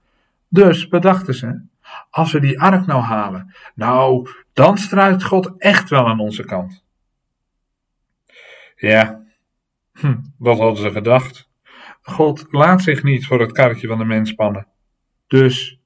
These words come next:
God laat ze en de strijd en de ark verliezen. Oeps. En dat brengt ons weer bij de inval van Rusland in Oekraïne en hoe God daarnaar zou kijken.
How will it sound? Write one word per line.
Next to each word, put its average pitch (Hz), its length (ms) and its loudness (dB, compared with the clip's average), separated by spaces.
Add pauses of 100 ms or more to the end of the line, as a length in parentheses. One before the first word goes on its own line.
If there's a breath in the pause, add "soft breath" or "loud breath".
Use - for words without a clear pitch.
(140)
God 127 440 -6
laat 127 320 2
ze 113 180 -8 (360 loud breath)
en 208 220 2
de 233 100 0
strijd 123 640 -2 (680)
en 139 200 2
de 165 100 4
ark 170 260 0
verliezen. 110 600 -6 (880)
Oeps. - 540 2 (1040)
En 117 200 -2
dat 123 220 4
brengt 127 320 0
ons 107 160 -8
weer 107 480 -4 (160)
bij 110 180 2
de 110 100 -2
inval 117 500 2
van 104 200 -2
Rusland 98 760 -4
in 104 280 -6
Oekraïne 113 680 2 (480)
en 123 140 -2
hoe 120 200 0
God 113 320 -4
daarnaar 139 360 2
zou 107 160 -8
kijken. 104 520 -8